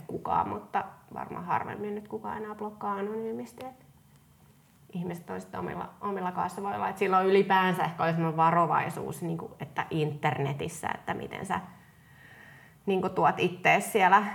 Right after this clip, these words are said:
että uskaltaako siellä julkaista itsestään kuvan ja se jää sinne ikuisesti. Tai, mut et ehkä kaikkihan vaikuttaa, niinku Facebookikin, että, että tavallaan tommonen, en mä sano, että se,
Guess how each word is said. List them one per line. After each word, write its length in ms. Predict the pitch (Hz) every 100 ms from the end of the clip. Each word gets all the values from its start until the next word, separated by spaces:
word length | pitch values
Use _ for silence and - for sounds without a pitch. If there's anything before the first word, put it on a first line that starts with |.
| -
että 160 | 220 180
uskaltaako 540 | 202 185 175 170 -
siellä 260 | 196 175 175
julkaista 500 | 180 175 190 - 170
itsestään 520 | 185 220 208 185 196
kuvan 440 | 196 180 185 202
ja 100 | 190
se 120 | 202
jää 220 | 202 185 208
sinne 280 | 214 190
ikuisesti. 760 | 208 208 208 214 - - 233 -
Tai, 300 | - - -
mut 220 | 208 -
et 160 | 151 -
ehkä 140 | 143 - - _
kaikkihan 400 | - - 165 165
vaikuttaa, 380 | 151 151 165 165
niinku 180 | 160
Facebookikin, 800 | 165 175 170 - 196 196 214 208 208
että, 320 | 214 226 233 -
että 200 | 208 208
tavallaan 360 | 196 190 196
tommonen, 500 | 196 196 202 208 220 220 - - - _ _ - _ _ - -
en 60 |
mä 80 | 175
sano, 220 | 170 160
että 200 | 165 170
se, 240 | 185 185